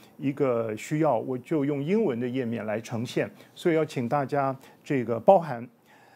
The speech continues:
那么同时呢，呃，这个题目也反映了我个人，那么在做，呃，不论是中国文学或是比较文学这些年以后，那么不论是在这个文学史方面的涉猎，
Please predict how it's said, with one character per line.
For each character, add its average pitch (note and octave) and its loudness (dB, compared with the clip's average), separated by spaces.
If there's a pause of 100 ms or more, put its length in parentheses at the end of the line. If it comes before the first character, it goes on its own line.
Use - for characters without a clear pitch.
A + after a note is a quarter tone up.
(320)
那 A3+ 2
么 G#3+ 2
同 G#3 -2
时 G3 -4
呢， F#3+ 2 (100)
呃， D#3 2
这 G3 -2
个 D3 2 (200)
题 D3 -4
目 G3 2
也 D#3 0
反 C#3+ -2
映 G3+ 0
了 D#3+ 0
我 C3 0
个 G3 4
人， C#3 -2 (260)
那 F3 -6
么 D#3 -2
在 F3 2
做， D#3 2 (140)
呃， C#3 -2
不 F3+ -6
论 G3 2
是 D#3 -2
中 F3+ -4
国 D3 2
文 C3 -2
学 C3 -4
或 B2+ -6
是 C#3 -6
比 A#2 -4
较 D3+ 2
文 C3 0
学 B2+ -2 (200)
这 F3 2
些 E3+ -2
年 D3+ -2
以 A2+ -2
后， B2 0 (340)
那 D#3+ -4
么 D3+ -2
不 - -8
论 G3+ 4
是 - -6
在 D#3 0
这 D3 -4
个 B2+ 0
文 B2+ -2
学 F3 0
史 A2+ -6
方 E3 0
面 F#3 2
的 A#2 0
涉 E3 0
猎， D#3 2